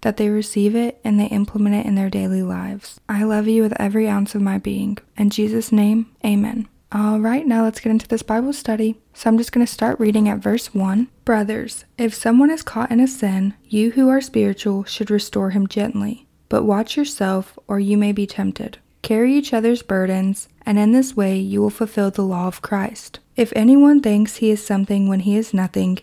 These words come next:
he deceives himself. Each one should test his own actions. Then he can take pride in himself without comparing himself to somebody else. For each one should carry his own load.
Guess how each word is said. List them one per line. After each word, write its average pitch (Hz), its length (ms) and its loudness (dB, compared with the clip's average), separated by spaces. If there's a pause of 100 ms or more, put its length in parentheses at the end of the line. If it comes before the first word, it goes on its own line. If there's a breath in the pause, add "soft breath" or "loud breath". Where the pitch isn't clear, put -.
(120)
he - 180 -2
deceives 202 520 0
himself. - 640 -10 (180)
Each 240 320 0
one 202 240 2
should 208 220 -4
test - 300 -8
his 214 140 2
own 190 200 0
actions. - 760 -6
Then 208 200 4
he 254 120 6
can 262 140 0
take 233 260 -2
pride 196 260 -2
in 220 120 2
himself 202 680 0
without 208 380 0
comparing 208 460 2
himself 202 420 -2
to 202 80 -6
somebody 180 500 -2
else. - 460 -8 (220)
For 208 180 0
each 220 400 0
one 196 240 0
should - 240 -4
carry 196 320 0
his 202 200 -4
own 185 300 0
load. 196 380 -4